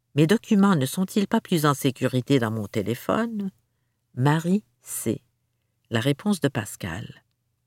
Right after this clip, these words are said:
Le stockage de nos fichiers, photos ou vidéos, dans les nuages est vraiment pratique. En cas de bris, de perte ou de vol de notre appareil, on peut tout récupérer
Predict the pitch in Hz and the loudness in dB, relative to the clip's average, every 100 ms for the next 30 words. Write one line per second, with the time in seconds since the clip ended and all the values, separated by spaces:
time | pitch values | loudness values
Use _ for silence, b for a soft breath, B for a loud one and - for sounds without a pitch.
0 | _ _ _ _ _ _ _ 156 170 - | _ _ _ _ _ _ _ 2 4 2
1 | 208 262 277 - 147 143 139 - 127 - | 0 2 0 4 4 4 2 -2 -4 0
2 | 139 151 190 _ _ - 190 - 147 - | 2 2 2 _ _ 0 0 2 0 2
3 | 151 185 160 113 117 147 151 - 120 131 | 0 2 0 2 4 4 2 0 2 2
4 | 113 101 123 185 160 - - 147 _ _ | 2 -2 -4 -4 -6 -8 -14 -16 _ _
5 | _ _ _ - 139 143 202 233 - 110 | _ _ _ -2 0 2 0 0 -4 -6
6 | - - - - _ _ _ _ _ _ | -6 -10 -10 -20 _ _ _ _ _ _
7 | 135 139 190 156 135 123 - 135 302 - | 0 2 2 4 2 2 0 0 -2 -10
8 | _ _ _ _ - 196 - 156 135 185 | _ _ _ _ 2 2 4 2 2 0
9 | 190 170 151 160 143 117 185 170 - 110 | 4 6 6 6 4 4 4 4 2 -2
10 | 110 95 107 160 214 220 - _ _ _ | -2 -4 -2 -2 -4 -8 -12 _ _ _
11 | _ _ 180 190 - 170 139 _ 311 302 | _ _ 2 2 6 4 4 _ 4 6
12 | 208 170 - 139 131 127 165 202 | 4 0 2 0 0 0 2 2